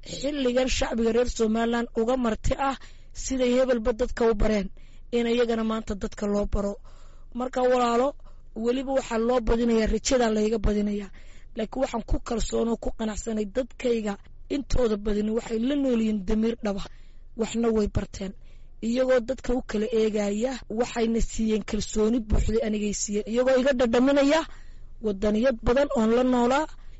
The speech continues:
iyo hoggaamin xalaala, iyagoo iga arkaya dhalinyarada reer Somaliland khaasatan waxay igu dhisayaan inay leeyihiin, "Waxaan Rooda diyaar u nahay, meel kastoo aad joogto annagoo ka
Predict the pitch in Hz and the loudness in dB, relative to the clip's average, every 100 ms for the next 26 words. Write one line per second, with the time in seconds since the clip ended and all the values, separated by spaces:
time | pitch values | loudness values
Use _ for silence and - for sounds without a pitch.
0 | - 226 233 320 - 170 214 185 220 220 | -6 0 2 2 0 0 0 0 0 2
1 | 240 285 - 214 214 240 277 302 - 233 | 2 0 -4 -2 0 2 4 2 2 0
2 | 247 240 240 262 269 262 294 277 - - | 2 2 2 0 0 -2 -2 -4 -10 -16
3 | - - 208 208 214 262 262 233 233 202 | -14 -4 -2 0 2 2 4 4 2 2
4 | 214 208 214 214 - 202 - 240 214 196 | 2 2 2 0 -2 -4 -2 -4 -2 -4
5 | - - - - - 233 226 233 277 262 | -8 -14 -14 -12 -8 -4 -2 0 0 -2
6 | 233 220 208 202 - - - - 240 240 | 0 0 0 -2 -6 -16 -14 -4 0 2
7 | 226 240 247 247 226 302 302 - - - | 2 2 2 4 2 2 0 -4 -16 -14
8 | - - 226 233 233 226 202 226 240 247 | -12 -6 -2 2 2 2 0 0 2 2
9 | 247 240 277 302 - 202 233 254 233 - | 2 2 0 -2 -4 -2 0 0 -4 -4
10 | 240 226 - 214 - 214 226 233 233 - | -2 -2 -2 -4 0 0 2 4 2 2